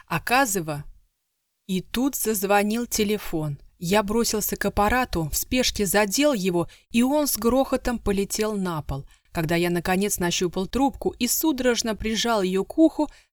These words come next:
там раздавались короткие гудки. Я громко выругался. Виктория успокаивающе положила руку мне на плечо.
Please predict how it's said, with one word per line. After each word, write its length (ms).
там 260
раздавались 760
короткие 600
гудки. 580
Я 280
громко 600
выругался. 920
Виктория 440
успокаивающе 840
положила 580
руку 240
мне 220
на 120
плечо. 540